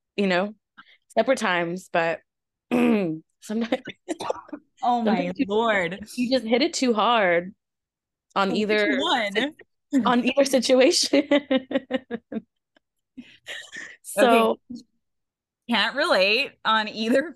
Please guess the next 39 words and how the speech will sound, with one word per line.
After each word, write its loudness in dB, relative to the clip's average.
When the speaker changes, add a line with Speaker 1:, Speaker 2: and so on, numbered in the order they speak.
Speaker 2:
front, -4
<laughs> -6
but 2
Speaker 1:
<laughs> -20
Speaker 2:
I -6
will -4
say 0
that 0
when -4
I 2
am -4
sick -2
or, -4
like, -2
I -4
have -4
a -2
raspy -6
voice, -6
like, -8
I -4
try -6
to 0
hold 0
on 0
to -10
that 0
f-, -20
as -10
long 0
as -6
I -4
can. -6
I -6
think -6
it -8
sounds -4
really -4
sexy. -6